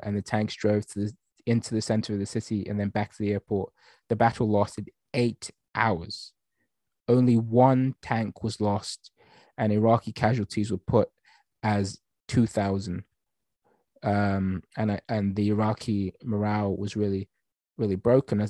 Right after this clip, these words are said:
a second thunder run on April seventh comprised a hundred and thirty tanks and armored vehicles, and this time,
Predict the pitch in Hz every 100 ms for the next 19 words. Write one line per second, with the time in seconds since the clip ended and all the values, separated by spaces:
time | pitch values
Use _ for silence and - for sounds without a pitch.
0 | - 123 139 - 117 110 113 110 107 104
1 | 107 104 95 104 98 110 - 107 - 107
2 | 101 - - - 107 101 - - 123 120
3 | 110 104 120 113 110 - _ _ _ _
4 | _ - 110 104 - - - - - 113
5 | 107 104 101 107 104 - 95 - _ _
6 | 110 110 113 - 120 104 101